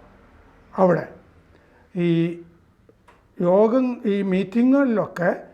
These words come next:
ബംഗ്ലാദേശും പാകിസ്ഥാനും തമ്മിലുള്ള പട്ടാള സഹകരണം കൂട്ടാൻ തീരുമാനിച്ചിട്ടുണ്ട്. വേറെ എന്തെങ്കിലും, ഏ, പട്ടാള ലക്ഷ്യമല്ലാതെ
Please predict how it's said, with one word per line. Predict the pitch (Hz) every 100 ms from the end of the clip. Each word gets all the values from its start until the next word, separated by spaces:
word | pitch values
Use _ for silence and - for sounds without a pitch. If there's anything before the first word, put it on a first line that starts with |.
| _ _
ബംഗ്ലാദേശും | 202 185 196 247 247 220 208 - 269
പാകിസ്ഥാനും | - 196 196 - 202 202 208 226
തമ്മിലുള്ള | 202 170 165 160 151 156 254 - - - _ _ _ _ _ -
പട്ടാള | 185 185 180 180
സഹകരണം | 202 180 175 160 151 185 - - - _ _ _ _ _ _ _ 294
കൂട്ടാൻ | 226 - 190 185 - _ _ _ _ 240
തീരുമാനിച്ചിട്ടുണ്ട്. | 233 202 196 160 185 180 135 117 - _ _ _ _ -
വേറെ | 196 214 233 254
എന്തെങ്കിലും, | 285 247 220 226 220 214 214 226 226 - - - - _ 196
ഏ, | 180 -
പട്ടാള | 175 214 214 233
ലക്ഷ്യമല്ലാതെ | 240 208 - 233 233 190 180 202 226 233 226 247